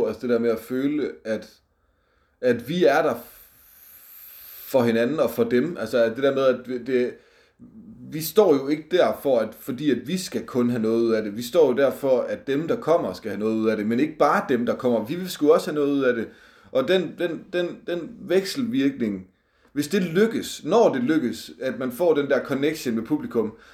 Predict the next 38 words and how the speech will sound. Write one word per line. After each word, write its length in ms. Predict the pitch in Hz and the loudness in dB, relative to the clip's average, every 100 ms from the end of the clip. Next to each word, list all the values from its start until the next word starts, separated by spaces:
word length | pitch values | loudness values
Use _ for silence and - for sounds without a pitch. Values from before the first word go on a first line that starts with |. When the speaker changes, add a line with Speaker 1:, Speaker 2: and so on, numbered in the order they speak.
| _ | _
Speaker 2:
så 160 | - | 4
er 160 | 190 180 | 6 6
det 80 | 165 | 2
jo 60 | 120 | 0
som 200 | 135 131 | 0 2
om, 280 | 139 123 - | 2 0 -4
at 160 | 117 117 | -4 -4
man 160 | 120 120 | -4 -2
har 260 | 117 147 113 | 0 0 0
et 80 | |
helt 320 | 104 139 160 - | -2 -4 -2 -2
specielt 480 | 104 - 123 - | -6 -2 0 0
bånd. 240 | - 120 117 - _ _ - | 0 0 0 -12 _ _ -8
Øh, 760 | 110 104 98 92 87 80 62 80 - _ _ _ | -4 -4 -4 -4 -6 -10 -12 -16 -20 _ _ _
med, 220 | 139 143 | 0 2
og 160 | 135 131 | 4 4
der 60 | 160 | 4
har 120 | 180 | 2
man 120 | 135 | 2
jo 120 | 117 | 0
lyst 220 | 117 147 | 2 0
til 100 | - | 0
at 80 | 139 | -2
kramme 400 | - 131 135 165 | 0 0 0 4
alle 200 | 131 151 | 4 4
dem, 280 | 139 135 139 - | 0 -2 -6 -10
alle 200 | - 139 | -4 0
dem, 140 | 151 127 | 0 2
der 80 | 123 | 4
har 40 | |
været 120 | 117 | 4
inde 120 | 120 | 2
og 40 | 123 | 0
se 180 | 170 139 | -2 -2
det 100 | 98 | 0
bagefter, 320 | 110 107 110 | -2 -2 -6
fordi 180 | 110 135 | -4 -2
man, 160 | 120 | -2